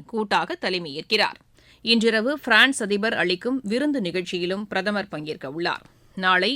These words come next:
அதிபர் இமானுவேல் மேக்ரான் மற்றும் தொழில் நிறுவனங்களின் தலைமைச் செயல் அதிகாரிகளையும் பிரதமர் சந்தித்து பேச உள்ளார். தமது பயணத்தின் இரண்டாம் கட்டமாக அமெரிக்கா செல்லும் பிரதமர்,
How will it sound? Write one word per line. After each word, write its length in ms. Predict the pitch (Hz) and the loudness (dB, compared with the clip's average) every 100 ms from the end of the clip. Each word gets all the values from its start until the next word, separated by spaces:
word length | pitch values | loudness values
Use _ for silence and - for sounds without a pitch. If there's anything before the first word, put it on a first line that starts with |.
| - | -2
அதிபர் 380 | 190 196 220 190 | 0 0 0 0
இமானுவேல் 540 | 190 202 208 202 185 | 2 4 4 2 0
மேக்ரான் 400 | 170 160 185 180 | -2 -2 -4 -4
மற்றும் 260 | 147 220 269 330 | -6 -6 -6 -4
தொழில் 300 | 233 240 269 | -2 0 0
நிறுவனங்களின் 600 | 196 196 202 170 196 269 | 0 -2 -2 -2 -4 -2
தலைமைச் 500 | 220 202 247 254 226 | 0 0 2 0 -2
செயல் 200 | 190 190 | -2 -2
அதிகாரிகளையும் 680 | 170 175 170 156 160 185 240 | -2 -2 -2 -4 -8 -8 -6
பிரதமர் 440 | 190 180 185 185 | -4 -2 -2 -4
சந்தித்து 340 | - 175 175 170 | -6 -6 -6 -8
பேச 280 | 139 143 143 | -10 -10 -6
உள்ளார். 320 | 170 180 - _ _ _ - - - | -2 -4 -6 _ _ _ -20 -20 6
தமது 280 | 294 320 311 | 8 8 4
பயணத்தின் 540 | 277 254 302 320 320 294 | 6 6 6 4 0 0
இரண்டாம் 400 | 233 254 277 269 | 2 4 2 2
கட்டமாக 540 | 240 240 233 214 269 | -2 0 2 2 2
அமெரிக்கா 420 | 240 196 220 214 214 | 2 2 0 0 -2
செல்லும் 320 | 190 170 175 | -2 -4 -4
பிரதமர், 420 | - 143 151 254 | -8 -6 -2 -2